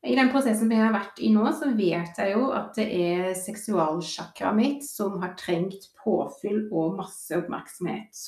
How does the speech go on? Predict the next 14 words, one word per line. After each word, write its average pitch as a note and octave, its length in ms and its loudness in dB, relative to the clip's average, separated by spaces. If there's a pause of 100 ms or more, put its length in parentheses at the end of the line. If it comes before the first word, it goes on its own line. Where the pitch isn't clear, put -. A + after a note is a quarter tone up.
Og G#3+ 80 2
i G3 240 0
dette G#3+ 320 -2
seksualchakra F3 1200 -2
så A#3 80 0
ligger F3+ 300 0
jo F#3 160 0
også F#3+ 320 -8
skaperkraften. - 1120 -2 (680)
Og F#3 160 2
elementet F3 880 2
er F3 420 2
vann, B3+ 480 2
så - 240 -6